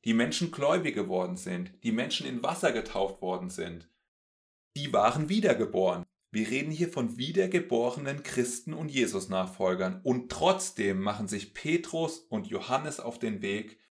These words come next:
damit sie den Heiligen Geist empfangen, die Taufe in den Heiligen Geist. Und so eine ähnliche Situation beschreibt auch Apostelgeschichte neunzehn, eins bis sieben. In der nächsten Episode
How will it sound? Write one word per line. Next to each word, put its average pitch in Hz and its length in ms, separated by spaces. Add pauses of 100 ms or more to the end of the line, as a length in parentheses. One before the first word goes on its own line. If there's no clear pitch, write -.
damit 107 440
sie 180 120
den 143 260
Heiligen 117 420
Geist 101 340
empfangen, 95 500
die - 180
Taufe - 800
in 104 140
den 107 200
Heiligen 101 380
Geist. 92 480 (600)
Und 113 200
so 123 200
eine 120 240
ähnliche 143 760
Situation 123 840
beschreibt - 480
auch 120 260
Apostelgeschichte 107 1080
neunzehn, 98 580
eins 95 260
bis - 140
sieben. 87 460 (560)
In 107 120
der 107 120
nächsten 156 760 (200)
Episode 113 960